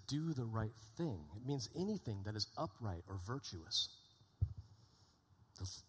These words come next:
the laws. It's about putting our mind on the laws and the promises of God because they are just and they are righteous. He says to think about anything, whatever is pure. Again,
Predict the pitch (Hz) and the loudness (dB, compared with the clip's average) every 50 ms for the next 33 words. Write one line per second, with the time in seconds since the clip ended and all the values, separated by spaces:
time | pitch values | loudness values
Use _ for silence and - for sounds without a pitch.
0 | - - 95 87 92 98 113 135 135 107 85 71 73 - - - - - - - | -12 -10 -8 -2 4 4 6 6 6 4 0 0 2 2 2 0 -2 -10 -16 -18
1 | - - - - _ _ _ _ _ - - 104 92 - - - 135 120 117 107 | -20 -20 -20 -20 _ _ _ _ _ -6 -6 -6 -4 -2 0 2 4 4 4 4
2 | 98 98 104 117 127 123 107 92 85 78 - - - - - - - - - - | 4 4 4 4 4 4 2 2 0 -4 -10 -14 -18 -20 -20 -20 -20 -20 -20 -20
3 | _ _ - - - 104 107 101 98 98 107 120 127 127 120 107 95 92 95 - | _ _ -8 -2 0 2 2 2 2 2 4 4 6 6 6 4 2 0 -2 -2
4 | 101 98 98 - - - 120 117 131 135 120 98 - - 78 76 76 - 90 90 | -4 -4 -4 -6 -8 -4 -2 -2 0 2 4 4 4 4 2 0 -2 -4 -4 -6
5 | - - 107 113 127 113 92 80 80 - - - - - - 98 - - 104 - | -6 -2 0 2 2 2 0 -2 -4 -10 -14 -16 -18 -12 -10 -6 -2 0 0 2
6 | 101 101 90 90 - - - 123 131 131 98 - - - - - - - - - | 2 0 -2 -2 -4 -2 0 0 2 2 2 2 0 0 -2 -8 -14 -16 -18 -12
7 | - - 104 101 92 85 80 82 82 104 120 147 - - - 82 - - - - | -4 -2 -2 0 0 -2 -4 -2 -2 0 0 0 -2 -4 -6 0 2 4 4 4
8 | - - - - - - - - - - 131 131 - 135 - 123 110 - 139 127 | 0 -4 -10 -20 -20 -20 -20 -20 -6 -2 2 2 4 4 2 2 0 0 0 0
9 | - 117 117 113 117 - 135 143 160 156 - - 101 82 - - - - - - | 2 4 4 2 4 2 2 2 2 2 2 2 0 0 -2 -6 -12 -16 -20 -20
10 | - - _ _ - - - 110 117 123 139 151 160 165 156 135 - - - - | -20 -20 _ _ -12 -2 2 4 8 8 8 8 8 6 4 4 2 -2 -2 0
11 | 139 120 101 82 69 - - - - - - 113 117 - 160 151 120 | 0 0 0 0 -4 -8 -16 -20 -20 -4 -2 0 4 6 6 6 4